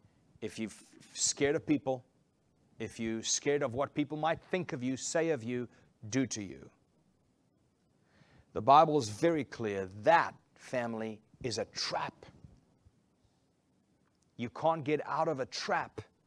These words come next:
You can't go where you're supposed to go, do what you're supposed to do. You're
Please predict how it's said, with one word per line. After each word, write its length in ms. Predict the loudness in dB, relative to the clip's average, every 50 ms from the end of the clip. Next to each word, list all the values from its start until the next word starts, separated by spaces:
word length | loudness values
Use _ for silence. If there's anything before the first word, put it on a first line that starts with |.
| _ _ _ _ _ _ _ _ _ _ _ _ _ _ _ _ _ _ _
You 120 | -10 -8 -8
can't 340 | -4 0 0 0 0 -2 -2
go 220 | -2 0 0 0
where 160 | 0 -2 -2
you're 80 | -2 -4
supposed 480 | -4 -6 -4 -2 -2 -2 -2 -4 -8
to 60 | -8 -8
go, 520 | -8 -6 -4 -4 -4 -2 -4 -4 -6 -8 -8 -4 -2
do 100 | 0 0
what 220 | 0 -2 -4 -6
you're 80 | -6 -6
supposed 400 | -8 -4 -2 -2 -2 -2 -4 -10
to 80 | -12
do. 420 | -12 -6 -4 -2 0 0 0 -2 -4 -8 -16 -20 -20 -20 -20 -20 _ _
You're 160 | 2 4 4